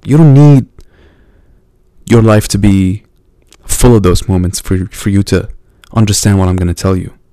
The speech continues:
If you have just one moment when that was true, I need you to think about it.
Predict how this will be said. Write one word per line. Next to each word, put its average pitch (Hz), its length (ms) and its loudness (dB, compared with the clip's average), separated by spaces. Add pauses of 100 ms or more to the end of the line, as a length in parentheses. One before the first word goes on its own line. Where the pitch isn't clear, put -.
(640)
If - 140 -4
you 151 40 2
have 110 280 0
just 123 220 2
one 120 240 2
moment 107 520 0
when 90 300 0 (120)
that 92 160 -2
was 92 120 -4
true, - 220 -8 (800)
I 110 60 0
need 135 140 0
you 127 60 4
to 104 60 2
think - 280 0
about - 200 -8
it. - 100 -20